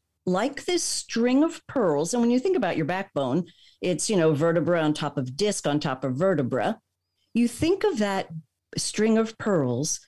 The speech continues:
being pulled gently from the top of your head. So, uh, sinking your shoulders and sinking the weight into your chair or into the balls of your feet if you're standing, and then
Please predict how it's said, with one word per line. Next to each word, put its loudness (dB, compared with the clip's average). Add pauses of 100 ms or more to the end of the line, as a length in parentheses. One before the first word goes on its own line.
(260)
being 4
pulled 0 (180)
gently 0 (160)
from 2
the 2
top -4
of -2
your 0
head. -2 (520)
So, 4 (140)
uh, -8 (180)
sinking 4
your 4
shoulders 0
and 2
sinking 2
the 2
weight 0
into 2
your 2
chair 0
or 2
into 2
the 0
balls 0
of -4
your -2
feet -2
if -4
you're -4
standing, 0 (640)
and 4
then 4